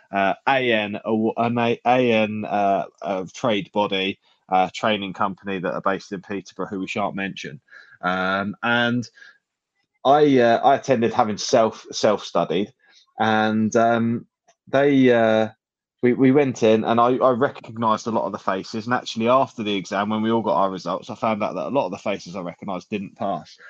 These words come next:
Then you had the opportunity during the multiple choice to be able to go out a little bit early whilst other people stayed behind to carry on doing the exam. I don't know if the other awarding bodies allow a similar thing, but certainly at O C R it was a thing.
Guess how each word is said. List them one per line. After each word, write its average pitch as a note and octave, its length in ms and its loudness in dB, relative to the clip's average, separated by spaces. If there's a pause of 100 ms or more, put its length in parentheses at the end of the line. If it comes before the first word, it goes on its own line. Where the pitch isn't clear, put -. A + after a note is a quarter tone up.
(240)
Then A#2+ 100 -4
you A#2+ 80 -2
had D#3+ 200 -2
the D3+ 80 0
opportunity C3 840 -2
during G#2 300 -6
the G#2 140 -4
multiple A2+ 500 -4
choice - 380 -10
to G#2 80 -8
be A2 100 -4
able G#2 180 0
to - 140 -20
go G#2+ 260 2
out G#2 180 6
a F#2+ 40 -4
little A2 280 -6
bit F#2 140 -2
early A2 400 0
whilst F#2+ 280 -4
other G#2 200 -4
people F#2+ 320 -10
stayed G2 300 -4
behind G2+ 360 -10
to - 60 -20
carry A2 300 -4
on G#2+ 100 -6
doing A2 240 -2
the A2 80 -2
exam. A2+ 400 -2 (340)
I F#3+ 80 -4
don't F#3+ 200 0
know A#2+ 100 2
if - 140 -6
the B2 80 2
other A#2+ 240 2
awarding A2 460 0
bodies F#2+ 500 -6
allow G2+ 360 2
a - 40 -8
similar G2+ 360 -6
thing, F#2+ 300 -6
but C#2+ 160 -10
certainly G#2+ 380 -2
at D#2 80 -2
O G#2 100 -2
C - 160 -8
R G#2 180 4
it C#2 40 -4
was - 100 -12
a G2 80 -16
thing. G2 260 -2